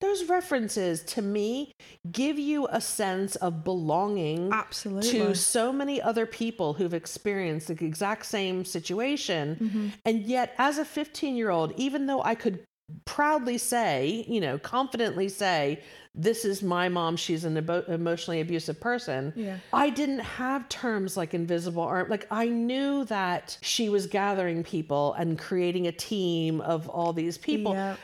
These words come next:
Speaker 1: or minions or whatever you wanna call them. But it's so nice. Like, I just, I feel so good for people today
Speaker 2: Oh, me
Speaker 1: who
Speaker 2: too.
Speaker 1: are trying to figure this out, because God love you that you do have the internet at your fingertips,
Speaker 2: They've
Speaker 1: that you
Speaker 2: got,
Speaker 1: do have
Speaker 2: yeah.
Speaker 1: buzzwords, that you do have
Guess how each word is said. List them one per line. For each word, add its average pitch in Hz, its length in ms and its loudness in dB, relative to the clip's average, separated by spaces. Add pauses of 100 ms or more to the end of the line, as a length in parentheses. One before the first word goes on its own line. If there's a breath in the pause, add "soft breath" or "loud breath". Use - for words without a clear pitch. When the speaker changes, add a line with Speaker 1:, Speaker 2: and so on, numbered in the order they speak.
Speaker 1:
or 165 120 4
minions 175 600 2
or - 20 2
whatever 185 240 2
you 220 100 2
wanna 190 160 0
call 269 300 -2
them. 160 320 0 (160)
But 226 260 0 (120)
it's - 360 -2 (240)
so 311 360 0
nice. 247 420 0
Like, - 120 -2
I 233 100 -4 (160)
just, - 360 -6
I 277 120 2
feel 302 240 0
so 285 260 0
good 226 280 0
for 190 120 -4
people 196 380 -2
today 160 500 2
Speaker 2:
Oh, 233 180 4
me 214 140 0
Speaker 1:
who 233 60 2
Speaker 2:
too. 208 240 2
Speaker 1:
are 196 100 6
trying 190 320 4
to 190 40 2
figure 180 360 0
this 180 220 -2
out, 170 320 0
because 196 500 0
God 233 340 0
love 220 200 2
you 165 180 2
that 143 140 -2
you 170 180 -2
do 190 300 2
have 147 600 0
the 170 160 2
internet 160 340 2
at 135 80 0
your 160 120 0
fingertips, 170 680 0
Speaker 2:
They've 165 140 0
Speaker 1:
that 240 60 0
you 233 80 4
Speaker 2:
got, 165 160 0
Speaker 1:
do 247 300 2
have 180 320 4
Speaker 2:
yeah. 175 120 -2
Speaker 1:
buzzwords, 156 800 0
that 180 200 0
you 202 180 0
do 254 380 -2
have 185 400 0